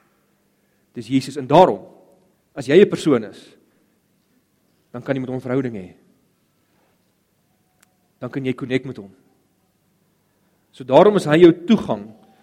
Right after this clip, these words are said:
tot 'n connected lewe. So ek wil vanmôre vir jou die vraag vra. Hoe connected is jy met hom?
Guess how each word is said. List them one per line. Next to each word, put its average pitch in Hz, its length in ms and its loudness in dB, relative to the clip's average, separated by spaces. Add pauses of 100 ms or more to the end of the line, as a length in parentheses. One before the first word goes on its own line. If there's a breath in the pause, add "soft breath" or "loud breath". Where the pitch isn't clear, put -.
(640)
tot 156 180 0
'n 131 80 -4
connected 127 420 -6
lewe. 113 260 -6
So 165 120 -10
ek 165 60 -8
wil 180 100 -2
vanmôre 185 220 4
vir 190 100 -6
jou 165 40 -2
die 160 100 -6
vraag 240 300 -8
vra. 104 260 -4 (840)
Hoe 180 120 -4
connected 180 500 0
is 113 160 -10
jy 92 220 -20 (380)
met 131 100 -12
hom? 131 140 -4